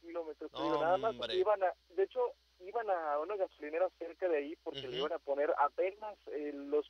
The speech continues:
Speaker 1: primeros ahí litros de gasolina para
Speaker 2: No.
Speaker 1: poder utilizarla.
Speaker 2: No me digas eso, Mario, qué caray.
Speaker 1: Como te comento, no va a haber regalos esta Navidad, a lo, aparentemente, para pagar esta,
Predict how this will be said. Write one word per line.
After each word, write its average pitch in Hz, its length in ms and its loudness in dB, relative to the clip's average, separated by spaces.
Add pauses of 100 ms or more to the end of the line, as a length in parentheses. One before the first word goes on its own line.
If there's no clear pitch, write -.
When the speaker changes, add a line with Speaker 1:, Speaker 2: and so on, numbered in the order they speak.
Speaker 1:
primeros 185 480 2 (420)
ahí 165 220 0
litros 170 320 -6
de 156 100 -4
gasolina 147 420 -2
para 139 220 2
Speaker 2:
No. 123 140 -6
Speaker 1:
poder 147 360 2 (280)
utilizarla. 135 760 -2 (220)
Speaker 2:
No 120 240 -8
me 127 180 -8
digas 123 360 -10
eso, 107 340 -10
Mario, 95 340 -18 (100)
qué 127 140 -12
caray. 117 320 -4
Speaker 1:
Como 151 180 2
te 170 120 -4
comento, 185 640 0
no 226 280 2
va 208 60 4
a - 40 2
haber 208 200 -2
regalos 175 560 2 (300)
esta 160 380 -6
Navidad, 135 500 -2
a 127 60 -10
lo, 131 200 -14
aparentemente, 151 880 -2 (280)
para 139 200 -6 (160)
pagar 151 320 4
esta, 147 300 -2